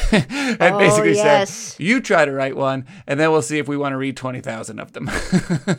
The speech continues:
Speaker 2: Oh, absolutely. I mean, it, it takes insight, it takes focus, attention, uh, precision, but also wonder and awe and joy, you know? It's, um,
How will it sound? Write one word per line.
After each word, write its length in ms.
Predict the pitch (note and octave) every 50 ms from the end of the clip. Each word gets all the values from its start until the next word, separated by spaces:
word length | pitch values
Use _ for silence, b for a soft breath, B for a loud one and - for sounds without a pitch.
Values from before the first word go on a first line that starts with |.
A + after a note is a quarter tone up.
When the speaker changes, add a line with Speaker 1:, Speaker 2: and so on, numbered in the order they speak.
| - -
Speaker 2:
Oh, 420 | A#3 C4 C4 B3+ A#3 A3 G#3 G#3 -
absolutely. 1000 | - C#4 C#4+ C4+ A#3 - - B3+ G#3+ G3+ G3+ G#3+ A3 A3+ A3+ - G3+ G#3+ G#3 -
I 80 | - A#3
mean, 140 | A#3 A#3+ -
it, 220 | - - A#3+ - -
it 180 | - A3+ G3 -
takes 420 | - - B3 G#3 G3 - - - _ -
insight, 720 | A#3+ C4 C4 C4 B3+ - - - B3 A#3+ A3+ A3+ A3 A3 -
it 160 | - G3+ F#3+ -
takes 340 | - - F#3+ E3+ - - -
focus, 720 | - _ - - C4 C4 B3+ B3+ B3+ B3+ A#3+ A3+ - - -
attention, 1000 | - F#3 E3+ - - - - C4 B3+ B3 A#3+ A#3 - - B3 A#3+ A3+ A3+ A3+ A3+ A3+ B B B B B B B -
uh, 120 | - - -
precision, 960 | - - - A#3 G3+ - - - - - C#4 C#4 B3+ A#3 C4 B3+ A#3+ A#3+ - - - G#3+
but 120 | G#3 C4 -
also 380 | - C#4 D#4 D#4 D#4 - F4+ E4+
wonder 680 | D#4 C4+ A3 A3 B3+ C4+ D4+ D#4 D#4+ D4+ D4 C4 A#3+
and 260 | A3 - G#3 G#3 G3+ - - -
awe 420 | G#3+ A#3 A#3+ A#3+ B3 B3 A#3+ A3+
and 260 | G#3 - G3 G3 F#3
joy, 500 | E3 E3+ G#3 A3 A#3 A#3+ A#3 A3 G#3 F#3+
you 240 | E3+ E3 E3+ F3+ F#3
know? 240 | G3+ G3+ G#3+ A#3 B3
It's, 340 | - - G#3 G#3 - - -
um, 380 | A3 G#3 G3+ G3 F#3+ F#3 F3+